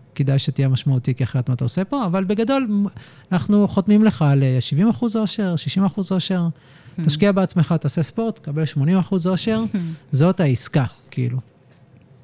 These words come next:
Speaker 1: ואני מסתכל על ה-, על החבר'ה הצעירים, אני בן ארבעים, כן? אז צעירים בשבילי זה עשרים וחמש ומטה. מסתכל עליהם ואני אומר, מישהו לא שלח להם את המייל, הם לא יודעים שהם צריכים להיות קצת מאושרים, הם כאילו נורא שמחים כל הזמן, והם לא
Speaker 2: Hmm.
Speaker 1: בסרט.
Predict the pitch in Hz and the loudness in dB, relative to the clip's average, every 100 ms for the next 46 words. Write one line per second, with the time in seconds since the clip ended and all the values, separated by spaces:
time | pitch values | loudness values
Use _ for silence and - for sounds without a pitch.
0 | _ - - - - _ _ 123 120 139 | _ -20 -20 -20 -20 _ _ 0 2 4
1 | 139 139 147 147 - 160 233 254 220 185 | 4 2 2 2 0 -2 -2 0 2 2
2 | 180 175 170 160 156 143 185 185 185 - | 2 2 2 2 2 0 0 0 0 0
3 | 156 147 131 151 147 123 139 123 104 143 | 0 2 2 4 2 2 2 0 0 0
4 | 131 - 131 131 127 139 123 120 - 135 | 0 0 -2 0 0 0 0 -2 -2 -2
5 | 131 123 165 277 - - 131 123 151 226 | -2 0 0 -2 -8 -8 -4 -2 -2 -2
6 | 269 _ - - 233 233 233 220 180 196 | -6 _ -12 -6 -2 0 0 2 2 2
7 | 226 220 - - _ _ _ _ _ _ | 0 -4 -10 -20 _ _ _ _ _ _
8 | _ _ _ _ _ - 151 139 151 180 | _ _ _ _ _ -10 -2 2 2 0
9 | 247 240 233 220 233 240 220 208 208 240 | 0 0 2 0 0 0 0 -2 0 0
10 | 214 202 254 143 127 160 185 196 196 - | 2 2 2 2 2 2 2 2 0 0
11 | 214 202 - - 208 226 180 180 226 123 | 0 0 0 -2 0 0 2 0 2 0
12 | 110 135 127 127 180 - 247 285 277 147 | 0 0 0 0 0 0 0 0 2 2
13 | 113 139 131 127 123 160 185 208 202 - | 4 2 2 2 2 2 2 2 0 0
14 | 269 151 - | 0 -2 -4